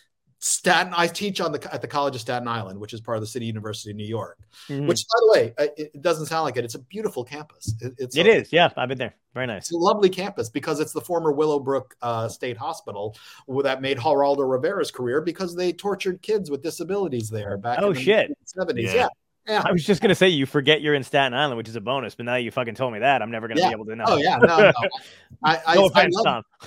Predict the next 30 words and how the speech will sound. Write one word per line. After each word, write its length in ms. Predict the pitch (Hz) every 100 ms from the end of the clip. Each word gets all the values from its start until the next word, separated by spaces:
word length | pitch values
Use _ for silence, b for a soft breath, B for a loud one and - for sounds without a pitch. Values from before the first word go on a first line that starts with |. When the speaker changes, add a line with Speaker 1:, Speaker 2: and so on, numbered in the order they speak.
| B 190
Speaker 1:
I 100 | 196
love 240 | 190 262 -
telling 280 | 196 175
kids, 340 | 160 196 185 147
you 140 | 151 143
know, 200 | 139 135
when 180 | 135 135
the 60 |
wind 300 | 127 156 175
is 140 | 151 -
howling 420 | 127 123 127 123
through 220 | 120 131
the 80 | 120
buildings, 500 | 127 156 147 117 110
like, 280 | 113 113 117
you 60 |
know, 200 | 117 117
"Oh, 160 | 143 135
that's 180 | 131 -
the 80 |
cries 480 | 110 - 135 135 120
of 140 | 113 101
the" 240 | 110 107 b b b - - -
Speaker 3:
Lobotomized. 1040 | 98 110 107 113 123 120 104 98 101 - _
Speaker 1:
of 100 | 156
the 100 | 160
abused 800 | 175 127 160 175 185 - - - -
kids 560 | 190 160 131 131 123 - -
that 160 | 151
would 120 | 151